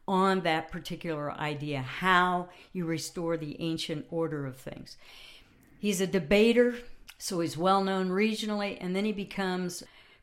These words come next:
pretty well-known internationally because he debates Robert Owen, who is a wealthy, Welsh-born industrialist who wants to create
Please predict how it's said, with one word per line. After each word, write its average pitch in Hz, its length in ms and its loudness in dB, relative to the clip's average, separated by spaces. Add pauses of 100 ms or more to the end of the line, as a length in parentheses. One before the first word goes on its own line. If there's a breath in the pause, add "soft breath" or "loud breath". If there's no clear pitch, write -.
pretty 214 260 -2
well-known 185 880 -4 (320)
internationally 165 1500 -8 (220 soft breath)
because 175 440 -8
he 185 100 -8
debates 165 440 -8
Robert 165 460 -8
Owen, 160 460 -8 (400 soft breath)
who 170 240 -10
is 160 480 -6
a 147 320 -8 (280 soft breath)
wealthy, 180 800 -6 (300)
Welsh-born 160 1300 -4 (400)
industrialist 147 1300 -6
who 175 80 -8
wants 160 380 -8
to 160 160 -10
create 151 640 -10